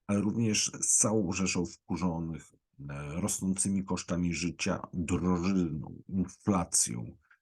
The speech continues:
Drodzy państwo, ja mam nadzieję, że po prostu rachunek, który dostanie Kaczyński na jesieni, będzie dużo wyższy, niż mu się wydaje. Mi się cały czas, dużej części tych ludzi wydaje, że po prostu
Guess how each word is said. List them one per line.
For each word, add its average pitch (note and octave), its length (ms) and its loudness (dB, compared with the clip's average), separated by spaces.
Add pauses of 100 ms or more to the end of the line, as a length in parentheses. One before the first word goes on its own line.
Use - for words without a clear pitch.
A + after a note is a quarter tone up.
(840)
Drodzy A#2 200 8
państwo, G#2 560 4
ja E2 120 0
mam A2 200 4
nadzieję, F2+ 380 4
że E2+ 100 0
po D#2+ 100 -6
prostu - 340 -2
rachunek, F2 440 4 (240)
który F#2 260 4 (200)
dostanie F2 480 2
Kaczyński E2+ 680 0
na D#2+ 140 -2
jesieni, E2 440 2
będzie D#2 580 0 (540)
dużo F2+ 360 8
wyższy, D#2+ 500 0
niż D#2+ 260 -2
mu C#2+ 100 -4
się D#2+ 160 -2
wydaje. C#2 640 -2
Mi C#2+ 140 -4
się D2 160 -4
cały E2 260 2
czas, - 340 -2 (160)
dużej E2 520 4
części - 320 2
tych - 160 -4
ludzi E2 200 4
wydaje, E2+ 600 6
że D#2+ 200 0 (1000)
po - 80 -6 (100)
prostu E2 560 2